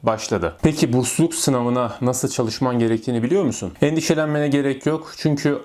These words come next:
ara ara da olsa sizlerle burslulukla ilgili videolar çekmeye devam edeceğim. Hepinizin bildiği gibi Abdurrahman Bozdoğan YouTube kanalında günlük videolar çekiyorum.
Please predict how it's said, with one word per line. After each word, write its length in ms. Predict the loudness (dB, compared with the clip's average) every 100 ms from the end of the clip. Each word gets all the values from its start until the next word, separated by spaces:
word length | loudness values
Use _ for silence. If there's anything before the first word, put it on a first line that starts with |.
| -2
ara 220 | 2 2
ara 280 | 2 0 0
da 40 |
olsa 540 | 0 -2 -4 -4 -4 -8
sizlerle 760 | -10 -4 0 0 0 -2 -4 -6 -4
burslulukla 440 | -2 -2 -2 0
ilgili 300 | 0 0 0
videolar 360 | 0 0 0 -2
çekmeye 600 | -4 -4 -2 -2 -4 -8 -18 -2
devam 340 | 0 2 0 -2
edeceğim. 380 | -2 -2 -2 -4 -2
Hepinizin 540 | 0 2 2 2 0
bildiği 280 | 0 2 2
gibi 480 | 0 2 0 0 -4
Abdurrahman 560 | -4 -2 -2 0 0 0
Bozdoğan 360 | -2 0 -2 0
YouTube 340 | -2 -4 -4
kanalında 760 | -2 -2 -2 -2 -2 -2 -4 -6
günlük 540 | 0 2 0 -4 -4
videolar 380 | -2 0 0 -2
çekiyorum. 580 | -4 -6 -2 -2 -2